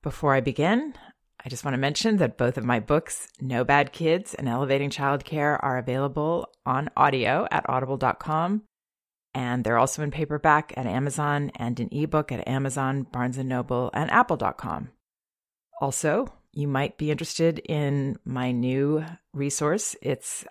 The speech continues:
called Sessions, and these are private consultations that I've had with parents who agreed to be recorded, and they're available through my website. You might want to listen in. There's all kinds of topics covered that may or may not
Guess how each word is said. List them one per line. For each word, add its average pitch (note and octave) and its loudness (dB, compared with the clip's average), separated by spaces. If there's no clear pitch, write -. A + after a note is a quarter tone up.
called A#2+ -4
Sessions, D#3+ -2
and B2 -2
these B2 -4
are B2 0
private D#3 0
consultations D3+ -2
that C#3 -4
I've C3+ -4
had C3+ -2
with C3+ -8
parents C3 -4
who C#3+ -2
agreed B2+ -4
to D3 -6
be D3+ -2
recorded, D3 -2
and B2+ 0
they're C3 4
available D3 0
through E3+ 0
my E3+ 4
website. D3 0
You D3 -6
might C3+ -2
want D3+ 2
to D#3+ 2
listen D#3 4
in. E3 2
There's C#3 0
all C#3 -6
kinds D3 -6
of A2+ -10
topics - -2
covered E3+ 2
that C3+ -6
may C3 -6
or C3+ -4
may C#3+ -4
not D3 -6